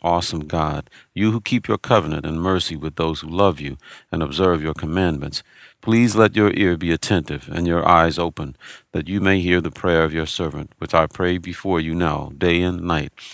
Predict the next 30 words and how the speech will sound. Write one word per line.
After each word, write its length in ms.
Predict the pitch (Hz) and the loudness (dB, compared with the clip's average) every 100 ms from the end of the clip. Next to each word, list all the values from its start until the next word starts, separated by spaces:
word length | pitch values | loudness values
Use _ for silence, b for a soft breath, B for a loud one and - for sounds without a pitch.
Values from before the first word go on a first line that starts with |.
| B | B
for 160 | _ 85 | _ -4
the 60 | 78 | -2
children 340 | 104 85 78 | 0 0 0
of 160 | 76 107 | -2 -2
Israel, 460 | 90 78 73 71 | -2 -4 -4 -4
your 120 | 76 | -6
servants, 540 | 73 - 98 73 71 - B B - | -4 2 2 0 -6 -10 B B -4
and 120 | 87 | -2
confess 460 | 87 82 110 107 - | -2 2 6 6 6
the 140 | 101 | 0
sins 400 | - 117 98 85 | 2 4 4 2
of 100 | 82 | -4
the 80 | 82 | -6
children 320 | - 82 82 | -2 -2 -2
of 140 | 85 | 0
Israel, 480 | 104 87 73 69 71 B B B | -2 -2 -4 -6 -8 B B B
which 240 | 90 85 92 | -6 -4 -2
we 180 | 98 98 | 0 0
have 160 | 92 | 0
sinned 380 | - 107 85 82 | 2 4 2 2
against 480 | 76 85 80 - 90 | -2 -4 -4 -6 -8
you. 180 | 78 - b b b b b | -10 -12 b b b b b
Both 300 | 95 92 90 | 2 2 4
my 120 | 85 | 0
father's 500 | 85 98 92 95 92 | 2 6 6 4 0
house 380 | 98 87 90 90 | 4 4 2 -4
and 160 | 85 80 | -2 4
I 300 | 87 76 76 | 4 4 0
have 200 | 78 76 | -6 -8
sinned." 500 | - 92 76 69 | -4 -2 -4 -6